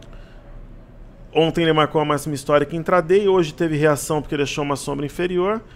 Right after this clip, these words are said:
Aquela história da acompanha-, da aproximação entre médias e preços, e nós temos um topo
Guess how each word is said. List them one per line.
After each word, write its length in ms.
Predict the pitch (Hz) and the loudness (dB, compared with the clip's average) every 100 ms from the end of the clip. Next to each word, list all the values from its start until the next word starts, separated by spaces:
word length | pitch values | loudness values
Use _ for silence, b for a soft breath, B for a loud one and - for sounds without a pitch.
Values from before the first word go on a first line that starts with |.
| B B B | B B B
Aquela 280 | - - 165 | -6 0 0
história 360 | 151 - 160 156 | 0 2 4 4
da 100 | 151 | 2
acompanha-, 500 | 156 - 156 151 127 | 0 -2 0 -2 -6
da 760 | 131 131 147 143 139 135 131 131 | -6 4 6 8 8 8 8 6
aproximação 580 | 135 135 156 139 - 139 | 2 -2 -4 -4 -2 -4
entre 220 | 127 147 | -4 -2
médias 420 | 139 135 135 143 | 0 0 0 -4
e 60 | 156 | -8
preços, 480 | 175 190 202 175 | -4 -4 -4 -8
e 40 | 175 | -8
nós 180 | 170 156 | -8 -8
temos 440 | 160 156 160 - b b b b b b | -8 -8 -10 -14 b b b b b b
um 200 | - 139 | -8 -4
topo 680 | 135 131 147 143 - 139 120 | -4 0 4 4 4 0 0